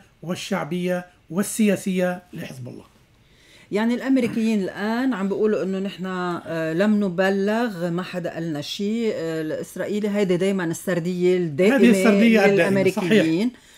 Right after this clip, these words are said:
Speaker 2: آه، ولكن أنت بتعتقد إنه في مباركة أمريكية
Speaker 1: طبيعي.
Speaker 2: يلي بتقول شو؟ إنه
Speaker 1: مم.
Speaker 2: اقض-، قضوا على حزب الله بأسرع وقت ممكن؟
Speaker 1: طبيعي.
Speaker 2: هيدي هي.
Speaker 1: آه، تعرف نوايا إسرائيل وهناك خبط باط،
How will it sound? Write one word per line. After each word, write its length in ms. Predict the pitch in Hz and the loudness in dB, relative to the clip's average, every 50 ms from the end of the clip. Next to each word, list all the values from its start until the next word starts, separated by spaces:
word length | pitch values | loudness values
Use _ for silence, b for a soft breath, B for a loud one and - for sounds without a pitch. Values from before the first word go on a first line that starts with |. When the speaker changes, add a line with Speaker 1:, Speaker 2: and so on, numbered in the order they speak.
| B B B B B B B 139 | B B B B B B B -8
Speaker 2:
آه، 360 | 175 190 190 185 185 - - | -6 -4 -2 -2 -4 -2 -2
ولكن 340 | 196 208 240 277 - 294 202 | 0 0 0 0 -2 -2 -4
أنت 160 | 247 254 254 | -4 -4 -4
بتعتقد 580 | 208 - 226 208 202 - 226 151 220 226 190 - - 214 | -4 -4 -4 -4 -4 -4 -2 -2 -2 -2 -2 -4 -2 0
إنه 520 | 240 240 226 220 214 214 214 220 220 220 | 2 2 2 2 0 0 0 -2 -2 -4
في 220 | - - 240 233 | -4 -4 -2 -2
مباركة 640 | 214 214 202 180 202 196 175 151 147 - 214 - - | 0 0 0 2 2 2 2 0 -2 -4 -8 -8 -6
أمريكية 720 | 160 160 160 156 151 - - 180 175 170 185 202 220 220 214 | -6 -6 -6 -6 -8 -8 -8 -8 -6 -4 -2 -2 0 -2 -2
Speaker 1:
طبيعي. 480 | 143 120 143 160 160 123 113 196 208 | -4 -4 -4 -4 -4 -4 -4 -2 0
Speaker 2:
يلي 200 | 240 240 240 214 | 0 2 2 0
بتقول 480 | 196 202 - - 208 202 202 214 220 214 | 0 -2 -4 -4 -4 -2 0 -2 -2 -4
شو؟ 340 | - - 240 208 151 143 - _ _ | -4 -4 -2 -2 -2 -4 -6 _ _
إنه 220 | 208 202 202 196 - | -2 0 0 0 0
Speaker 1:
مم. 60 | - | -2
Speaker 2:
اقض-، 280 | 233 - - 202 180 185 | -4 -4 -6 -6 -4 -2
قضوا 460 | 147 135 - - - 175 202 226 214 | -2 -2 -2 -2 -2 -2 -2 -2 -2
على 180 | 180 185 190 | -2 -4 -6
حزب 260 | - - 185 170 151 - | -6 -6 -8 -8 -6 -4
الله 160 | 180 180 170 | -4 -4 -4
بأسرع 340 | 147 110 175 - - 165 160 | -4 -6 -8 -8 -6 -6 -4
وقت 280 | 175 - 139 - - | -4 -4 -6 -6 -6
ممكن؟ 400 | 180 196 226 240 240 320 349 392 | -4 -2 -2 -2 -2 -4 -6 -6
Speaker 1:
طبيعي. 540 | 392 160 131 160 175 170 147 139 135 - 170 | -8 -8 -8 -6 -6 -6 -8 -10 -10 -8 -4
Speaker 2:
هيدي 240 | 175 190 180 165 151 | -2 -2 -2 -2 -4
هي. 340 | 156 147 135 123 104 - - | -4 -6 -6 -6 -8 -10 -10
Speaker 1:
آه، 40 | |
تعرف 380 | - - 233 226 214 196 - - | -6 -4 -2 -2 -2 -2 -4 -6
نوايا 420 | 170 165 160 175 175 165 151 131 | -6 -6 -4 -4 -4 -4 -6 -8
إسرائيل 340 | 123 - - 151 151 160 165 | -10 -10 -8 -8 -6 -6 -6
وهناك 300 | 165 165 185 190 190 190 - | -4 -4 -4 -4 -4 -4 -6
خبط 320 | 190 170 160 175 - 165 | -8 -6 -6 -6 -6 -6
باط، 200 | 156 147 127 - | -6 -8 -8 -10